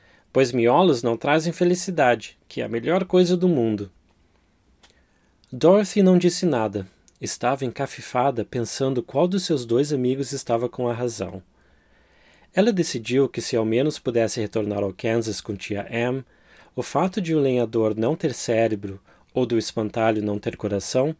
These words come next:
não faria muita diferença. O que mais a preocupava era que o pão estava no fim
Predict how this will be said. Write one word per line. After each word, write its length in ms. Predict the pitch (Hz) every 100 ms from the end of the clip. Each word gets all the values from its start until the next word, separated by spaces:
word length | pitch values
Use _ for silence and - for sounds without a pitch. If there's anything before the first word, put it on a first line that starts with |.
| - - _ -
não 80 |
faria 340 | 190 233 226 214
muita 280 | 147 151 131
diferença. 720 | - 110 104 104 - - 85 _ _ _ _ _ _ _ _ _
O 60 | 117
que 120 | -
mais 300 | 110 127 151
a 40 | 151
preocupava 800 | 139 - 113 110 120 135 113 104 - - -
era 160 | 120
que 120 | 117
o 40 | 120
pão 240 | 123 127
estava 400 | 143 - 120 127
no 100 | 139
fim 380 | 139 - 101